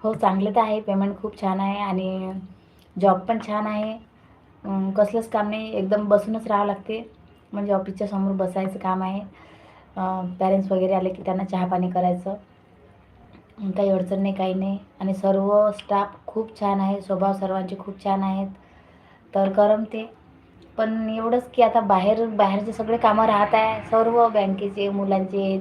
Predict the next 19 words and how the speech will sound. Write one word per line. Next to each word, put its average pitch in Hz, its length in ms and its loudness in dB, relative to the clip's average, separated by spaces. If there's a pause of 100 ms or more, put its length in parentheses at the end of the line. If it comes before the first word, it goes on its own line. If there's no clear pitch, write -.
ते 196 160 0
एक 190 360 -4
दिवस 208 200 -6
सुट्टी 202 220 -8
काढून 202 260 4
मग 208 160 -4
ते 220 60 -4
कामं 190 240 0
करावं 190 240 2
लागतात. 185 320 -4 (2500)
या 226 220 6
कधी 247 220 4
तुम्ही 247 340 0 (260)
आल्या 202 320 2
तर 214 100 4
या 220 180 2
भेटीला 226 360 2
आरसीसी 208 380 -2
वरती. 208 300 -2